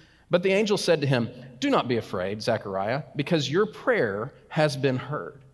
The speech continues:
Your wife Elizabeth will bear you a son,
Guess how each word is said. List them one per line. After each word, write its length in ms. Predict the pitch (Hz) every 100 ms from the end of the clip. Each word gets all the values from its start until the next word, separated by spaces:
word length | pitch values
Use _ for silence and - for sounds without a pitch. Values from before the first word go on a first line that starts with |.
| _ _ _ _ _ _ _ -
Your 160 | 156 180
wife 320 | 170 190 185
Elizabeth 600 | 180 208 170 135 127 139
will 120 | 151
bear 240 | 139 151
you 160 | 160 160
a 60 | 165
son, 440 | - 104 104